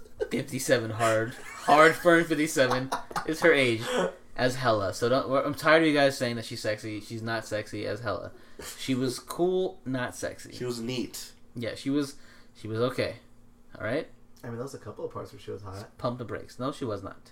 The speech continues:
Speaker 2: No.
Speaker 3: I'm gonna find one, and then you're gonna be like, "I'm gonna fap to this right now."
Speaker 1: Uh, speaking of fapping, I'm gonna fap to this next bit of news. Uh, Brian Michael Bendis leaves Marvel, ho ho, for D C. Ho ho. So yeah, Bendis, the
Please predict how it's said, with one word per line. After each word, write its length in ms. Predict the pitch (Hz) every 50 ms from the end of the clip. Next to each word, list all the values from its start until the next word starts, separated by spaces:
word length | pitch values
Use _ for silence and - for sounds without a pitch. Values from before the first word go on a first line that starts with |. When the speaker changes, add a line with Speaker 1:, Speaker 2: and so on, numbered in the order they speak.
| - -
Speaker 2:
No. 220 | 110 104 98 98 98 - - - - - - - - - - -
Speaker 3:
I'm 80 | - 127
gonna 140 | 123 120 -
find 300 | - 123 123 117 110 101
one, 200 | 101 101 101 117
and 140 | 113 110
then 80 | 113 110
you're 120 | 113 113
gonna 120 | 110 107 104
be 40 | 104
like, 100 | 101 101
"I'm 60 | 104 107
gonna 100 | 101 -
fap 220 | - - - - -
to 60 | -
this 140 | - - -
right 140 | - - -
now." 220 | - - - - - - - - - - - - -
Speaker 1:
Uh, 200 | - 120 120 113 110
speaking 220 | - 170 151 117
of 180 | - - - -
fapping, 420 | 135 117 127 - 110 101 110 120 -
I'm 80 | - 113
gonna 140 | 123 120 104
fap 240 | - - 131 120 117 -
to 60 | 120
this 140 | 113 - -
next 200 | 117 113 - -
bit 120 | - 120
of 80 | 110 110
news. 380 | 110 113 113 120 123 - - -
Uh, 200 | 127 127 123 120
Brian 280 | - 143 151 160 165 160
Michael 200 | 165 156 151 147
Bendis 520 | 127 147 165 180 175 170 185 175 - - - - - - - -
leaves 320 | - 135 151 170 175 160 147
Marvel, 680 | 147 143 147 165 180 196 180 160 135 127 147 190 - - - - - - - - - - - - - -
ho 100 | 139 135
ho, 460 | 135 180 185 220 233 220 208 196 - -
for 160 | - - 143
D 220 | 139 131 156 185
C. 580 | 196 - - 202 226 302 359 247 117 104 104 - - - - - _ - - -
Ho 160 | - - -
ho. 640 | - 302 - 480 440 - 147 110 107 107 107 107 - - - - - - - -
So 80 | - 175
yeah, 160 | 196 165 120
Bendis, 460 | 110 135 170 180 147 107 101 - -
the 380 | - 113 117 117 113 113 107